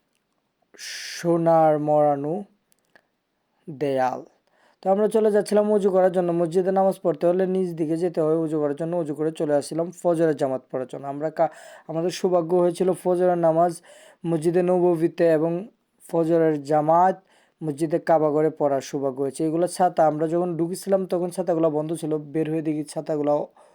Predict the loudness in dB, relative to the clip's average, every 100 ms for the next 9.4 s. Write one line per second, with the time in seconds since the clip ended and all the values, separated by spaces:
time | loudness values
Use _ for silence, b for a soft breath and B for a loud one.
0 | b -2 0 2 0 2 -2 -2 -2 -4
1 | -8 -16 -20 _ _ _ _ _ b b
2 | b _ 0 0 0 2 2 2 2 0
3 | 0 -4 -4 -2 0 0 -2 0 0 0
4 | 0 0 -2 -8 -8 -8 -8 B B B
5 | B 0 0 0 -4 -2 0 2 2 4
6 | 2 2 -4 -2 -2 0 -2 -2 -6 -10
7 | -14 _ _ _ _ -4 0 0 0 -2
8 | -2 -2 0 -2 -2 -2 0 0 2 -2
9 | -2 -6 -6 -6